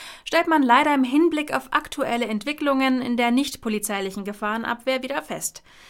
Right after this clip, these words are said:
Der Begriff Katastrophendemenz, den der ehemalige T-H-W-Präsident Albrecht Brömme geprägt hat, meint, dass nach Unglücken zu schnell zu viel vergessen wird und zu wenige Konsequenzen gezogen werden.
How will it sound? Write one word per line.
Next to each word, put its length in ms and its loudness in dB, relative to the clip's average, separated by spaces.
Der 140 -4
Begriff 520 -6
Katastrophendemenz, 1160 -2
den 200 -4
der 380 -4
ehemalige 600 0
T-H-W-Präsident 920 -2
Albrecht 400 -8
Brömme 280 2
geprägt 440 -4
hat, 200 -2
meint, 500 -2
dass 280 0
nach 140 -2
Unglücken 760 0
zu 260 2
schnell 640 0
zu 220 -2
viel 240 -4
vergessen 480 -6
wird 220 -8
und 320 -10
zu 160 -2
wenige 300 0
Konsequenzen 720 -2
gezogen 460 -10
werden. 380 -10